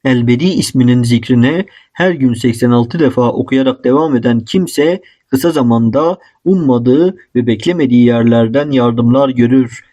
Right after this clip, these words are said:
imkan ve fırsatlara kavuşur, çeşitli nimetlere ulaşıp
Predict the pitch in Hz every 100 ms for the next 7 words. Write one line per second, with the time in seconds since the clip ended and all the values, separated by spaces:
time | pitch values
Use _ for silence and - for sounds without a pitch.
0 | _ - 131 123 - 165 196 196 _ 135
1 | 135 131 - 123 123 127 143 120 117 110
2 | 131 110 - _ _ - 120 127 127 160
3 | 143 120 120 - 127 147 127 - 180 180